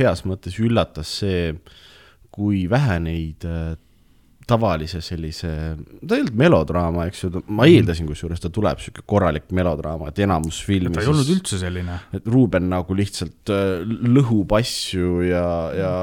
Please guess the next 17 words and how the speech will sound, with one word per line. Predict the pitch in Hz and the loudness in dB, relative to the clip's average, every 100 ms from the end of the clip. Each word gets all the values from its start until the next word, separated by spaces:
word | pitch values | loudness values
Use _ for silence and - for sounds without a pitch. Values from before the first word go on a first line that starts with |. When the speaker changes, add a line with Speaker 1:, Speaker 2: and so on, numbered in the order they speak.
| 92 | -4
Speaker 2:
Mhm. | |
Speaker 1:
karjub | 90 104 101 90 | -2 0 0 0
inimeste | 98 95 85 95 87 | 0 0 -2 -4 -2
peale | 90 92 87 85 | 0 0 0 -2
ja | 87 | -4
kakleb | 95 - 87 | -6 -6 -10
kellegagi, | - 85 82 82 78 | -8 -6 -4 -6 -6
eks | 85 - | -8 -4
ju. | |
Speaker 2:
Et | 131 | -4
Speaker 1:
Noh, | - | 4
kuna | 180 | 6
Speaker 2:
Ruub- | 208 | 6
Speaker 1:
see | 131 | 4
on | 110 104 | 0 2
nii | 104 | 0
traumeeriv, | 101 104 104 82 78 | 0 2 2 0 -2